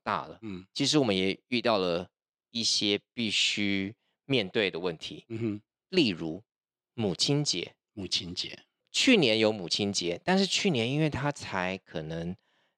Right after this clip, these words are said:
Speaker 1: 两岁不到，所以呢，母亲节跟父亲节跟一些这种节庆，其实他还没有办法很知道，你知道讲话都没有很清楚了，更何况。
Speaker 2: 对。
Speaker 1: 可今年已经两岁半了，
Speaker 2: <laughs> 是。
Speaker 1: 今年五月的母亲节，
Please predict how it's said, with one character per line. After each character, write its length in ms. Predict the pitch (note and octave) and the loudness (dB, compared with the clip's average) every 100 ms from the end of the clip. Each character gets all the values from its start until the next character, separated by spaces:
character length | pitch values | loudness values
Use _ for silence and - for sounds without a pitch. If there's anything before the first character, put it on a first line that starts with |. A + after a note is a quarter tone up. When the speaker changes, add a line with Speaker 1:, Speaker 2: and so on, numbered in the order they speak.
| - | -6
Speaker 1:
两 420 | A2+ F#2+ D#2+ D#2+ | 0 0 0 -6
岁 540 | - - - C#3+ A#2+ G#2+ _ | -8 -2 4 6 4 0 _
不 140 | G2+ F#2+ _ _ _ _ | -10 -10 _ _ _ _
到， 280 | C3+ G#2 - _ _ _ | -4 -4 -8 _ _ _
所 220 | - F3+ G3+ | 2 4 6
以 80 | |
呢， 260 | C#3+ B2+ C3 - _ _ _ | 6 6 4 0 _ _ _
母 140 | D3+ | 0
亲 260 | C#3 G3+ G#3+ | 2 4 4
节 160 | D#3 D3+ | 4 4
跟 160 | F3+ | 2
父 160 | F3 F#3 | 2 2
亲 180 | F3 E3 | 2 2
节 160 | B2+ | 2
跟 200 | C3 D#3 | 2 2
一 60 | D#3 | 2
些 180 | D#3 D#3 | 2 4
这 80 | |
种 120 | D3+ A2 | 2 2
节 220 | G2+ G#2 | 0 2
庆， 400 | - C#3+ G#2+ F#2 _ _ _ _ _ | 2 2 0 -4 _ _ _ _ _
其 160 | - C3+ | -2 0
实 60 | D3 | 2
他 120 | D#3+ | 2
还 180 | C#3+ B2 | 2 2
没 120 | C#3 | 4
有 160 | A#2+ - - | 2 0 -2
办 160 | C3+ | 0
法 180 | G#2 F2 | 2 0
很 220 | E2 F2+ | 0 -4
知 160 | - A2 | -2 0
道， 260 | A#2 G2 F2+ | 2 2 2
你 60 | |
知 60 | C#3 | 2
道 60 | |
讲 220 | D3+ G2 F2+ | 4 0 2
话 160 | C3+ | 2
都 160 | C3 B2+ | 2 2
没 80 | A#2 | 2
有 60 | |
很 100 | G2+ | 2
清 220 | F2 A2+ | 0 -4
楚 140 | A2 E2+ | -2 -4
了， 80 | E2 | -2
更 160 | G2 | -2
何 120 | D2+ | -2
况。 260 | - D#2 - _ | -4 -6 -6 _
Speaker 2:
对。 320 | - - - D#3 | -14 -10 -4 -2
Speaker 1:
可 80 | |
今 160 | - G3+ | 2 2
年 160 | D#3 G#2 | 2 2
已 40 | |
经 200 | A2+ A#2 | 0 2
两 180 | G#2 E2 | 2 2
岁 220 | - G2 | 2 0
半 260 | - F2 B1+ | 0 -6 -6
了， 200 | F2 - | -12 -14
Speaker 2:
<laughs> 60 | |
是。 240 | - - E2+ | -12 -10 -4
Speaker 1:
今 180 | E3+ E3+ | 2 4
年 300 | B2+ A#2 - | 4 2 0
五 180 | G#2+ F2+ | 0 4
月 180 | G#2 C#3 | 6 6
的 80 | G#2 | 4
母 180 | F#2 - | 0 -6
亲 260 | - G#2 | -4 -2
节， 340 | G2 D#2 E2+ | -2 -2 -4